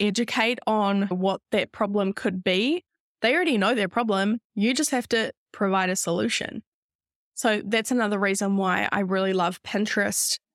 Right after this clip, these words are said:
and S E O optimized blog content.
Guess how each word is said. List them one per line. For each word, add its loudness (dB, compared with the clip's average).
and 0
S -2
E 2
O 2
optimized -2
blog 0
content. -6